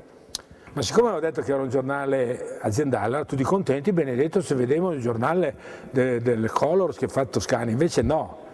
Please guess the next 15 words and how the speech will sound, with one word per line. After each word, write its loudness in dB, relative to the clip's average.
furono 0
fregati 0
tutti, 0
però -2
riuscì 2
a 0
fare 0
un 0
giornale 0
che 2
ha -2
nel 2
millenovecento, 0
nel 0
novantuno, -2